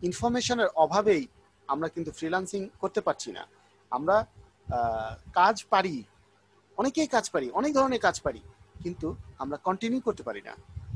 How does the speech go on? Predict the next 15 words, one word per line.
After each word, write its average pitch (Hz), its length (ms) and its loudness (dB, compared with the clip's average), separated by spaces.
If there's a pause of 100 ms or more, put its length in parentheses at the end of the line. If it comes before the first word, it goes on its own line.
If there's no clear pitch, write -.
কেন 175 340 2 (380)
continue 139 340 -6
করতে 113 220 -8
পারি 101 160 -6
না? 101 60 -8
এই 156 240 -10 (100)
একটি 180 240 -10
কারণে। 135 380 0 (420)
কারণ 170 140 2
freelancing 214 580 2 (140)
করে 214 280 8
কিভাবে? 196 520 2 (360)
যেমন 240 180 6
Fiverr-এ 214 400 6
freelancing, 165 520 0